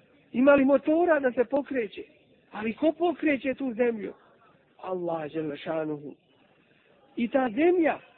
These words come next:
kad se kreće, mi vidimo kola kad idu, avion kad leti, vidimo da se drma, da nije to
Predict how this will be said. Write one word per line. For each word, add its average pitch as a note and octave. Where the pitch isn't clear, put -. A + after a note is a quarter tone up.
kad B3+
se C4+
kreće, -
mi B3
vidimo C4+
kola D4
kad A3
idu, G#3+
avion B3+
kad G3+
leti, A#3+
vidimo D4+
da F#3
se F#3+
drma, D4
da G#3+
nije E4+
to E4+